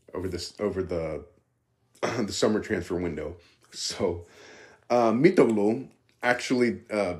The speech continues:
before I came on air, I was reading something about, uh, him, um, he just signed a three-year contract extension with Ike, bravo tu. Um,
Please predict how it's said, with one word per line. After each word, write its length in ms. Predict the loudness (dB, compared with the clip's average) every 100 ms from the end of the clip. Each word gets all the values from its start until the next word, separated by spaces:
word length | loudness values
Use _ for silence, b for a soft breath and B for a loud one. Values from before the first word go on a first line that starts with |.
| -6
before 280 | -4 4 4
I 60 |
came 260 | 6 4 6
on 160 | 4 6
air, 240 | 6 4
I 40 |
was 140 | 2 2
reading 220 | 2 2
something 420 | 2 2 2 2
about, 480 | 4 4 2 0 -2
uh, 260 | -2 -2 -4
him, 440 | -6 0 2 4
um, 380 | 2 2 -2 -8 -14 b b b b _ _ _
he 160 | -4 -2
just 240 | 0 2
signed 280 | 4 4 6
a 200 | 4 4 -2
three-year 520 | -16 -2 2 4 4
contract 500 | 2 2 4 4 2
extension 440 | -2 -2 -2 -2 -4
with 120 | -2
Ike, 240 | -2 0
bravo 300 | 2 4 4
tu. 280 | 0 0 0 b b b b _
Um, 540 | 0 2 2 -2 -8